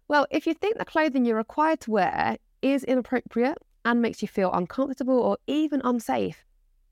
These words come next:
can you make a stand? Can you say something? Perhaps by speaking to your coach or the governing body. You're not alone in this. There is a bigger movement within sport campaigning for the same thing.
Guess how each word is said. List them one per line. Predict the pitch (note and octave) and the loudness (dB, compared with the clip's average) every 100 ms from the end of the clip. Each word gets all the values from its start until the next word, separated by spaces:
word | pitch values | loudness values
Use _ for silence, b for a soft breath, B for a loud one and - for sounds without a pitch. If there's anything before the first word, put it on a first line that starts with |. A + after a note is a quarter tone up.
| _ _ _ _ _ - | _ _ _ _ _ -14
can | - D4 | -2 2
you | C#4+ | 4
make | C#4+ - | 2 0
a | |
stand? | - A#3+ A#3+ D4 - _ _ _ - | -6 -6 -2 -2 -4 _ _ _ -4
Can | D4+ C4+ | 2 2
you | B3+ | 2
say | - A#3 A#3 | 0 0 0
something? | A3+ B3 A3 G#3+ A3 A#3+ D#4 _ _ _ _ - | 0 -2 -4 -2 -2 0 -4 _ _ _ _ -8
Perhaps | - B3+ - | -2 -2 0
by | G#3+ | -2
speaking | F#3+ A#3 A3 G#3+ | 0 -2 0 -2
to | - G#3 | -2 0
your | F#3+ F3+ F3+ | 2 2 0
coach | - B3 F4+ G#4+ - | -2 0 0 -2 -4
or | G#3+ | -4
the | G3+ | -2
governing | G3+ F#3+ F#3+ F#3 | -2 -2 -4 -4
body. | F#3 F#3 F3 F3 _ _ _ _ _ _ _ - | -4 -4 -6 -8 _ _ _ _ _ _ _ -2
You're | B3 | 2
not | B3 E4+ G4+ - | 4 4 2 2
alone | C4 C4+ D#4+ C4+ | 2 4 4 2
in | F3 | 2
this. | E3 E3+ E3+ - _ _ _ | -2 -4 -8 -16 _ _ _
There | G#3+ - | -4 -2
is | C#4 D#4 | 0 0
a | D#4 | -2
bigger | D4 B3+ | 0 2
movement | A3 G#3+ F#3 F3 F#3 | 2 0 2 0 0
within | G#3 A3 B3 | -2 0 -2
sport | - - F3 - | -2 2 2 2
campaigning | F#3 - G#3+ F#3+ F3+ | -2 0 0 0 -2
for | F3+ | -4
the | F3 | -4
same | - F3 E3+ | -2 -2 -2
thing. | - E3+ E3 | -4 -4 -4